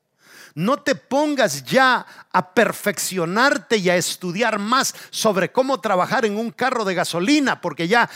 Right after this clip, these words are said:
la mayoría de carros van a ser eléctricos. Prepárate en otro rubro, no en eso. No te pongas a,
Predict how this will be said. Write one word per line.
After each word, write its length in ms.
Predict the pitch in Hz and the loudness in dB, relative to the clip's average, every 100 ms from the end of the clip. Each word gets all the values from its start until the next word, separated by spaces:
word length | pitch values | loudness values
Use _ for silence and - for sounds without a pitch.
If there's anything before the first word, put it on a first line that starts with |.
| - | -8
la 120 | 175 185 | -2 0
mayoría 400 | 175 170 220 254 | 0 0 0 0
de 100 | - | 0
carros 300 | 240 247 175 | -2 0 -4
van 160 | 220 | -4
a 60 | 226 | -4
ser 180 | 233 240 | -2 -2
eléctricos. 960 | 269 294 277 254 214 175 107 - - _ _ _ | -2 -2 -4 -8 -6 -8 -8 -18 -20 _ _ _
Prepárate 800 | 151 160 254 285 269 190 139 95 _ _ - | -6 0 2 2 0 -2 -4 -6 _ _ -8
en 180 | 156 | -2
otro 240 | 220 254 247 | -2 0 0
rubro, 540 | 214 294 247 165 101 _ - | 2 0 0 -2 -4 _ -10
no 240 | 151 247 | -2 0
en 100 | 233 | 2
eso. 400 | 262 - 190 131 _ _ _ _ _ _ _ - | 0 0 -2 -6 _ _ _ _ _ _ _ -4
No 160 | 180 | -4
te 120 | 226 | 0
pongas 600 | 185 254 269 226 165 - - _ _ | 0 0 2 2 0 -4 -12 _ _
a, 540 | - 160 151 135 110 | -2 0 2 0 -4